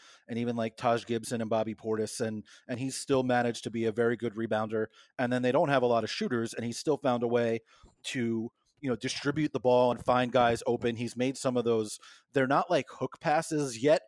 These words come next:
and I think as he gets to making them hook passes and delivers them a little faster, they will be easier for guys to convert. But he sees that corner pass out of the pick and roll,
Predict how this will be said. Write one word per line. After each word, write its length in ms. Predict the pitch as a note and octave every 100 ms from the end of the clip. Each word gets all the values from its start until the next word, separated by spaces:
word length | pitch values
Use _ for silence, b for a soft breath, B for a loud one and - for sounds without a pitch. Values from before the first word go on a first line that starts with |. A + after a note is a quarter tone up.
| _ b b
and 80 | A#2+
I 80 | A#2+
think 220 | B2 A#2+
as 180 | B2 A#2
he 100 | A#2+
gets 280 | A2 B2 -
to 100 | A#2+
making 320 | A#2 A#2 C3
them 140 | C3
hook 180 | C3 -
passes 360 | C#3 C3 C3 A#2
and 60 |
delivers 360 | A2 A2 A#2 A2+
them 120 | A#2+
a 60 | A2+
little 180 | A#2 -
faster, 500 | A#2 A#2 - C3 B2+ _ b b b _
they 160 | A#2+
will 160 | A#2 A2+
be 540 | G#2 A#2 A2+ A2+ - _
easier 460 | C#3 B2+ B2 C3 C3+
for 140 | C3+
guys 260 | B2 A#2 A#2
to 100 | B2
convert. 440 | A#2+ G#2 A#2 B2 _ b b -
But 100 | B2
he 80 |
sees 460 | A#2+ - D3 D3+ C#3
that 240 | C3 A#2+
corner 320 | - C#3 B2 B2+
pass 360 | B2+ A#2+ A#2
out 80 | A#2+
of 60 | A2
the 60 |
pick 160 | - B2+
and 120 | A2+
roll, 380 | A#2 A#2 A#2